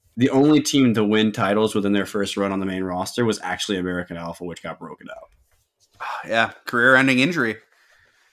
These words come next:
Speaker 2: But that was after they broke up. But yeah, it's,
Speaker 1: Yeah.
Speaker 2: uh, God, I would have loved to see what Jason Jordan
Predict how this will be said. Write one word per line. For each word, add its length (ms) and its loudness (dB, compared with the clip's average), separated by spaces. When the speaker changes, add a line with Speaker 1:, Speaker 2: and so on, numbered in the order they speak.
Speaker 2:
But 140 -4
that 140 2
was 100 -6
after 200 0
they 80 -16
broke 240 -14
up. 240 -10
But 260 -16
yeah, 200 -2
it's, 320 -4
Speaker 1:
Yeah. 100 2
Speaker 2:
uh, 240 2
God, 480 0
I 180 4
would 160 -6
have 100 -16
loved 220 -10
to 40 -20
see 180 -12
what 160 -14
Jason 300 -14
Jordan 360 -10